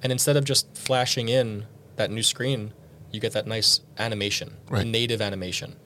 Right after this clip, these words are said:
Speaker 1: So the rendering itself is done by WebView under the hood, I O S and Android web views. The, the animation between screens and, and the hooks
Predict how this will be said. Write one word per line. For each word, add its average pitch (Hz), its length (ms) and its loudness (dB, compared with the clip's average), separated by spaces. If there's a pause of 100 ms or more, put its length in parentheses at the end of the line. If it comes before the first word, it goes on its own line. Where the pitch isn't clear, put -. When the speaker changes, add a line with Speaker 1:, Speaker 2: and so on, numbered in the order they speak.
(420)
Speaker 1:
So - 140 2
the 135 100 4
rendering 160 540 4
itself 127 500 2
is 113 240 -2
done 113 360 -2
by 107 340 0 (240)
WebView 107 440 -2
under 104 160 -6
the 95 120 -6
hood, 98 260 -2 (240)
I 104 140 -2
O 104 80 0
S 101 160 2
and 104 80 -4
Android 101 260 -4
web 101 180 -4
views. 104 460 -2 (880)
The, 110 440 -2 (180)
the 113 160 -2
animation 127 420 0
between 143 400 0
screens 92 500 -4
and, 101 140 -4
and 101 160 -6
the 82 60 -4
hooks - 580 2